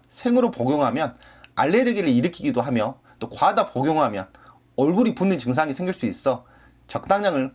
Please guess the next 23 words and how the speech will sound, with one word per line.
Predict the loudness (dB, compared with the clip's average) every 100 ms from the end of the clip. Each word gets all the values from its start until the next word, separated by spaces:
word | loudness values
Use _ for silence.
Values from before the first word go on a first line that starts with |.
| -10
이, | -10
복용하는 | -4 0 0
게 | -2
좋습니다. | -6 -6 -4 -6 -6 -8 -10 _ _ _ -20 -20 -20 -20 _ _ _ -6
어, | -2
이상 | 2 2 2 2
명아주 | 2 2 2
효능 | 0 2
알아보았습니다. | 2 0 -2 -2 -6 -2 -2 -2 -10 _ _ _ _ _ -20 -20 -20 -16 -6
너무 | -2 0
흔한 | 0 2 2
풀이죠. | 0 -6 -2 0 0 -4 -8
예, | -6 -6 -10 -16 _ -4
아무 | 0 2
데서나 | 0 -4 -4
보여요. | -2 -2 -2 -4 -14 -16
예. | -16 -16 -18 -16 -12
또 | -4 2
나이가 | 2 2 0
드시면 | -2 -6 -4 0 0 -2 _ -4
뼈가 | 0 2 2
약해, | 0 -2 -2 -2
약해져 | -4 -2 -2